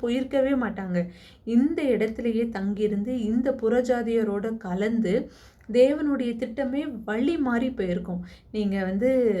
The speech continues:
ஆபிரகாம் எடுத்தீங்கன்னா ஆபிரகாமும் இப்படிதான். "எ-, நான் வந்து உன்னை அழைக்கிற கானான் தேசத்திற்கு வான்னு" சொல்லும்போது ஆபிரகாம் தன்னுடைய, ஆ, தாய், ஆ, தன்னுடைய தகப்பன், தன்னுடைய சகோதரருடைய பிள்ளை லோத்து எல்லாரோடையும் வந்து ஆரான் தேசத்திற்கு வருகிறார்.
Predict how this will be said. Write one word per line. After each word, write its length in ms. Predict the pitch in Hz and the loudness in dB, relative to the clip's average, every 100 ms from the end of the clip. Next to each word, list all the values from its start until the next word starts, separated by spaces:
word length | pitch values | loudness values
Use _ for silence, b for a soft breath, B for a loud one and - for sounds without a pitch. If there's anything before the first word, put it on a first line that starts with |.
| 175 180 | -2 -2
ஆபிரகாம் 560 | 190 233 269 254 226 | -2 2 2 0 -2
எடுத்தீங்கன்னா 500 | 202 180 180 196 190 214 | -2 -4 -6 -6 -4 -4
ஆபிரகாமும் 640 | 196 214 247 226 226 240 196 | -2 0 0 0 -2 -2 -2
இப்படிதான். 360 | 185 185 175 | -4 -4 -4
"எ-, 160 | 175 208 | -6 -6
நான் 280 | 190 180 185 | -4 -2 -2
வந்து 320 | 185 233 240 | -2 -2 0
உன்னை 300 | 196 175 170 | 0 -2 -2
அழைக்கிற 460 | 175 185 226 247 | -2 0 0 0
கானான் 500 | 220 196 196 214 226 220 | -2 -2 -4 -2 -2 0
தேசத்திற்கு 520 | 208 202 202 202 190 | -2 -2 -6 -6 -4
வான்னு" 220 | 180 190 220 | -2 0 0
சொல்லும்போது 800 | 226 180 185 196 185 175 233 B B B - | -2 -2 -2 -2 -4 -2 -2 B B B -8
ஆபிரகாம் 680 | 196 220 226 240 233 240 294 | -2 2 2 2 2 -2 -2
தன்னுடைய, 680 | 233 202 196 196 196 233 330 B B _ | -4 -4 -2 -2 0 0 -2 B B _
ஆ, 400 | 196 190 185 185 - | -4 -2 -2 -6 -6
தாய், 540 | 220 202 254 294 - - - | 0 2 2 2 -4 -12 -8
ஆ, 160 | 220 | -6
தன்னுடைய 520 | 190 208 196 202 208 202 | -4 -4 -4 -2 -2 -2
தகப்பன், 600 | 202 196 233 226 269 320 | -4 -2 -4 0 -2 -2
தன்னுடைய 420 | 240 208 202 196 196 | -4 -2 -2 -2 -4
சகோதரருடைய 920 | 190 185 254 240 233 220 202 190 185 | -6 0 2 2 0 -2 -2 -4 -6
பிள்ளை 280 | 180 208 208 185 B B - | -4 -2 -2 -4 B B -12
லோத்து 320 | 214 220 262 277 | 4 6 6 4
எல்லாரோடையும் 920 | 220 208 254 285 285 254 220 240 262 | 0 0 0 2 2 0 -2 -2 -2
வந்து 260 | 214 208 | -4 -4
ஆரான் 600 | 262 202 202 269 339 320 | -4 -4 -4 -2 0 0
தேசத்திற்கு 540 | 240 226 185 180 185 180 | 0 -2 -4 -8 -8 -6
வருகிறார். 520 | 175 196 202 175 180 | -6 -4 -2 -4 -6